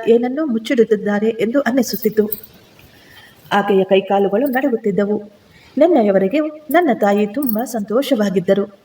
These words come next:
ನಾನು ಮದುವೆ ಮಾಡಿಕೊಂಡು ನನ್ನನ್ನು ಕಳುಹಿಸಿಕೊಡುವಾಗ ಕೂಡ ನಮ್ಮ ತಾಯಿ ಸ್ವಲ್ಪ ಕೂಡ ಅಳಲಿಲ್ಲ. ಆದರೆ ಈ ದಿನ ಏನು ನಡೆಯುತ್ತಿದೆ? ನಮ್ಮ ತಾಯಿ ಇಷ್ಟೊಂದು ಯಾಕೆ ಅಳುತ್ತಿದ್ದಾರೆ ಎಂದು ನನಗೆ ಏನೂ ಗೊತ್ತಾಗಲಿಲ್ಲ.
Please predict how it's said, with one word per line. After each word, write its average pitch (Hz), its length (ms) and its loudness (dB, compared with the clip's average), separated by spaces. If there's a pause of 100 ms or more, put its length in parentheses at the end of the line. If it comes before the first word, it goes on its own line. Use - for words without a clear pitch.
(380)
ನಾನು 202 220 4
ಮದುವೆ 196 300 2
ಮಾಡಿಕೊಂಡು 202 600 0 (340)
ನನ್ನನ್ನು 269 360 2
ಕಳುಹಿಸಿಕೊಡುವಾಗ 208 800 0
ಕೂಡ 196 240 -2 (240)
ನಮ್ಮ 277 200 2
ತಾಯಿ 226 500 -2 (240)
ಸ್ವಲ್ಪ 320 320 4
ಕೂಡ 214 220 0 (180)
ಅಳಲಿಲ್ಲ. 196 340 2 (420)
ಆದರೆ 202 340 2
ಈ 247 360 0
ದಿನ 226 120 2 (520)
ಏನು 254 220 4
ನಡೆಯುತ್ತಿದೆ? 254 500 2 (340)
ನಮ್ಮ 339 260 0
ತಾಯಿ 220 300 2
ಇಷ್ಟೊಂದು 247 520 0
ಯಾಕೆ 240 320 0
ಅಳುತ್ತಿದ್ದಾರೆ 214 920 -2 (240)
ಎಂದು 208 220 4
ನನಗೆ 208 280 2 (100)
ಏನೂ 277 320 2
ಗೊತ್ತಾಗಲಿಲ್ಲ. 208 640 0